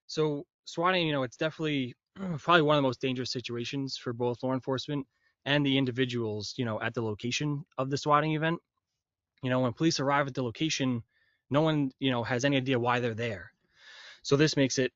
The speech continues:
extremely dangerous. And for example, like, at a residential home, late, let's say it's late at night,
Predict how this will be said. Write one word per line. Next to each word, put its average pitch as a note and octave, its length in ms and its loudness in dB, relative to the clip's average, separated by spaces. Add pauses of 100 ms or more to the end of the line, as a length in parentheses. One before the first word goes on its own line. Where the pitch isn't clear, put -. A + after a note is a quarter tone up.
extremely D#3 400 2
dangerous. C3 640 4 (360)
And C3 180 0
for C#3+ 100 2
example, C3 360 2
like, B2+ 160 2
at A#2+ 100 0
a B2 60 0
residential C#3 500 2
home, A2 280 0 (880)
late, C#3 260 2
let's C#3+ 180 2
say C#3+ 120 2
it's B2 160 -2
late C3+ 180 2
at B2+ 100 -2
night, C3 260 0